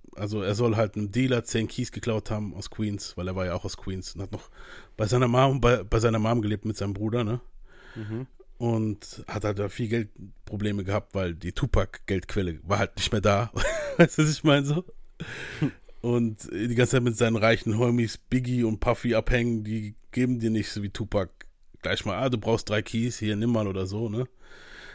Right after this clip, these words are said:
Speaker 1: Also wollte er sich anscheinend bei einem Dealer,
Speaker 2: Aber
Speaker 1: ähm,
Speaker 2: auf, exakt auf denselben Tag, oder was?
Speaker 1: Exakt auf denselben Tag, ein Jahr später. Also,
Speaker 2: Das ist
Speaker 1: äh,
Speaker 2: halt schon crazy,
Speaker 1: dreißigster
Speaker 2: Alter.
Speaker 1: November fünfundneunzig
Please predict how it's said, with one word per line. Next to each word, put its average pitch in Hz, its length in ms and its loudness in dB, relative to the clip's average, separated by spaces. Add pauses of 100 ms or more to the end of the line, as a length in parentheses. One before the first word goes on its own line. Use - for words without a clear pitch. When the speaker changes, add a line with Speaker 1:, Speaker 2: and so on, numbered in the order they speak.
(120)
Speaker 1:
Also 117 280 0
wollte 120 200 4
er 113 60 2
sich 107 140 -4
anscheinend 113 440 0
bei 110 80 2
einem 110 180 0
Dealer, 117 520 2 (420)
Speaker 2:
Aber 135 260 4
Speaker 1:
ähm, 107 120 0
Speaker 2:
auf, - 40 -12 (140)
exakt 185 400 0
auf 175 100 -8
denselben 160 400 -2
Tag, 165 260 -2
oder 104 160 -8
was? 127 180 -10
Speaker 1:
Exakt 95 480 -4
auf 76 120 -10
denselben 73 460 -12
Tag, - 400 -14
ein 87 180 -8
Jahr 76 120 -10
später. - 420 -16 (540)
Also, 117 200 -2
Speaker 2:
Das 95 100 -2
ist 107 60 -2
Speaker 1:
äh, - 40 -2
Speaker 2:
halt 135 120 -8
schon 156 160 -2
crazy, 98 300 -6
Speaker 1:
dreißigster 131 500 0
Speaker 2:
Alter. 131 100 2
Speaker 1:
November 117 300 2
fünfundneunzig 113 760 -2